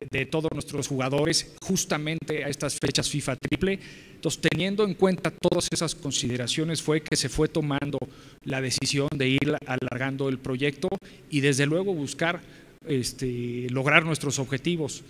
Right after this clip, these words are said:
Al final del día no, no se logró el llegar al cuarto partido y ese sueño que teníamos de estar en el top ocho no, pero durante el proceso tampoco tuvimos esa claridad de que con otra persona nos hubiera garantizado.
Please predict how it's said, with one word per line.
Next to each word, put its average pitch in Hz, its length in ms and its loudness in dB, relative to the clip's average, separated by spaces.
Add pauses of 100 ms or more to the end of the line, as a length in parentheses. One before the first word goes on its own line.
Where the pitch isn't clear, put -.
(240)
Al 135 100 -4
final 156 480 4
del 143 140 2
día 151 460 0
no, 151 420 -2
no 139 380 -4
se 156 160 0
logró 139 440 2
el 139 140 2
llegar 131 240 -2
al 135 140 -4
cuarto 135 260 -6
partido 151 500 -2
y 135 120 -2
ese 131 160 -4
sueño 139 360 -4
que 123 120 -10
teníamos 131 400 -6
de - 20 -12
estar 131 240 -6
en 123 80 -2
el 113 80 -6
top - 200 -4
ocho 143 220 0
no, 151 240 0 (520)
pero 147 180 6
durante 143 380 4
el 135 80 2
proceso 160 560 0 (200)
tampoco 143 380 0
tuvimos 143 400 0
esa 147 160 0
claridad 131 500 0
de 151 100 2
que 135 120 -2
con 131 180 -2
otra 147 220 0
persona 147 460 -2
nos 135 200 -4
hubiera 135 260 0
garantizado. 120 520 -4